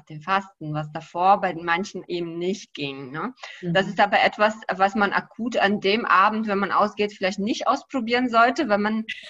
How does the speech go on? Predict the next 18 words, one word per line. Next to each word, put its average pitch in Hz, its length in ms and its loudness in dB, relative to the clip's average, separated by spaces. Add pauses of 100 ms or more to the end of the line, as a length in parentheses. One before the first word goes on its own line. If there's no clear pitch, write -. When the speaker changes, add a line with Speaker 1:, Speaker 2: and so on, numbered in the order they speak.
(120)
Speaker 2:
<laughs> - 760 0
Ja, 202 120 -8
Speaker 1:
wenn 233 140 6
man 220 300 6 (160)
Kraut 226 580 6
nicht 233 200 2
verträgt, 233 640 2
sich 247 180 2
dann 262 200 4
so 208 80 4
einen 202 320 2 (100)
Kohleintopf 294 1080 4
zu 381 140 2
bestellen. 254 1000 0
<laughs> - 380 -4 (1000)
Ja. 403 280 0 (380)
Speaker 2:
Ja. 208 360 4
Speaker 1:
Ähm, 190 380 -4